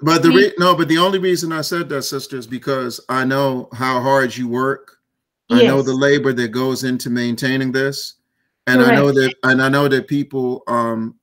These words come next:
Speaker 1: everyone that may come before you, for them, it's just another appearance. And they're
Speaker 2: Yes.
Speaker 1: not concerned with maintaining a relationship. They're
Speaker 2: Mm.
Speaker 1: not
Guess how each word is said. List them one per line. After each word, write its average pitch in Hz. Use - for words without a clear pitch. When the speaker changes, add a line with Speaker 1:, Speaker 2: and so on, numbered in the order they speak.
Speaker 1:
everyone 139
that 127
may 123
come 135
before 135
you, 117
for 123
them, 131
it's 120
just -
another 123
appearance. 110
And 131
they're 135
Speaker 2:
Yes. 127
Speaker 1:
not 143
concerned 143
with 123
maintaining 131
a 123
relationship. 135
They're 123
Speaker 2:
Mm. 190
Speaker 1:
not 143